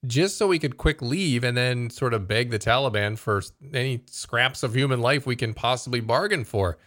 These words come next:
You know, what are we missing here that, that neither the media elite nor the government will tell us? I feel like there's, there are a lot of questions that still remain to be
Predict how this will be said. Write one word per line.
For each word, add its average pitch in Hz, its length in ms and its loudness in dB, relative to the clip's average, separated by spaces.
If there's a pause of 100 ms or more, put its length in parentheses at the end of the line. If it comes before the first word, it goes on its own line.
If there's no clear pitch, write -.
(580)
You 131 80 -2
know, 127 100 0
what 160 120 0
are 240 60 2
we 262 100 0
missing 143 540 2
here 117 320 4
that, 107 380 0
that 107 280 -2 (100)
neither 123 260 0
the 107 100 0
media 110 520 0 (120)
elite 120 360 -2
nor 113 260 0
the 123 100 -4
government 107 500 -2
will 95 80 -8
tell 117 240 0
us? 107 100 -4
I 151 180 2
feel 175 160 2
like 135 140 0
there's, 123 280 0 (420)
there 123 160 0
are 113 100 2
a 110 60 0
lot 113 200 4
of 120 140 -8
questions 139 600 -2
that 110 100 -2
still 127 420 -2
remain 117 500 -2
to 113 160 -6
be 95 380 -8